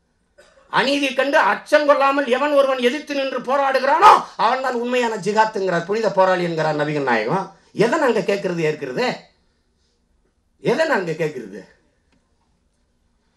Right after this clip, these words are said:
ஆ, ஒருத்தன் வரான், "அலை மாகடல் நிலம் வானில் உன் அணி மாளிகை ரதமே, அவை ஏறிடும் விதமே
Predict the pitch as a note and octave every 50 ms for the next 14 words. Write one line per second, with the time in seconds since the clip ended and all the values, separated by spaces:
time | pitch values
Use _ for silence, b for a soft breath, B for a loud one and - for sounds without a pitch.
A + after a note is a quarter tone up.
0 | _ _ _ _ _ _ _ _ _ _ _ _ _ _ _ _ _ _ _ _
1 | _ _ _ _ _ C#3 F3+ A#3+ A#3 G#3 G#3 G3+ F#3 G3 F#3 F3 F3+ F#3+ F#3+ F#3+
2 | - - - _ _ - G#2+ A#2+ D#3+ G3 G3 F#3 E3 C#3 C#3 D#3+ F#3+ G3+ F3+ F3+
3 | E3+ D#3 D3+ C3+ B2+ A2+ A#2 C#3 E3+ G3 A3+ A3 F#3+ D3+ C#3 F3 G3 G#3 G3+ F#3
4 | F3 E3 D#3 D3 C#3 B2+ - G3 A3 A3+ A3 G3+ E3+ D#3+ F#3+ G3+ G3 G3 F#3+ F3+
5 | E3 E3 D#3 C#3 E3 G3 F#3+ C4 C4+ C4 A#3+ G3 - - B B B B B F3+
6 | G3+ F#3+ G3+ G3 F#3 G#3+ B3 C4+ C#4 C4+ B3+ G#3+ G#3+ G#3 F3+ D3+ G#3+ C#4+ D4+ E4
7 | D#4+ D#4 B3+